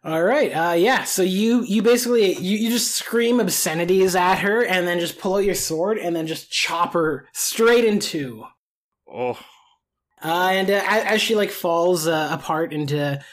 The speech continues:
Speaker 1: two, two perfectly even kind of, like, chunks,
Speaker 2: Ugh.
Speaker 1: both of them stop looking like a child and begin looking like this horrific, decayed monstrosity.
Speaker 2: That was awful. I hated every moment of that.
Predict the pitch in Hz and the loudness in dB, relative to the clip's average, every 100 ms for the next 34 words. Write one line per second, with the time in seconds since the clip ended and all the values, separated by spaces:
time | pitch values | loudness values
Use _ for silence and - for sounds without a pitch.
0 | - - 196 180 - - 254 - - 233 | -14 -4 0 0 -2 -4 -2 0 0 0
1 | 240 233 220 - 196 196 196 185 170 165 | 0 0 0 0 -2 -2 -2 -2 -2 -2
2 | 156 - - 147 214 - - - _ _ | -2 -6 -8 -6 -6 -6 -10 -12 _ _
3 | _ 113 113 110 - - - 185 202 220 | _ -12 -8 -8 -10 -18 -4 0 0 2
4 | 220 220 - - 160 180 175 170 180 170 | 2 0 -2 -4 -2 -2 -2 -4 -2 -2
5 | 160 160 - 151 147 - - 139 147 202 | -2 -4 -8 -6 -4 -6 -8 -10 -6 -6
6 | 185 143 135 143 151 147 151 156 143 139 | -4 -2 -2 0 -2 -2 -2 -4 -6 -6
7 | 147 143 - - _ - - 175 185 185 | -8 -8 -12 -20 _ -10 -4 0 0 -2
8 | 185 147 156 - - 151 151 147 135 - | -4 -4 -8 -8 -8 -6 -6 -4 -4 -6
9 | - 135 131 - 120 117 113 _ _ _ | -8 -8 -8 -12 -14 -18 -20 _ _ _
10 | _ _ _ 139 175 - 170 127 - 156 | _ _ _ -2 0 0 0 -2 0 2
11 | 151 143 - 107 - - _ _ _ _ | 4 2 -2 -10 -10 -16 _ _ _ _
12 | - 143 139 - 180 175 175 156 143 135 | -2 0 0 2 4 6 4 2 2 2
13 | 147 131 120 117 104 107 - - 113 | 0 0 -2 -4 -8 -12 -14 -14 -16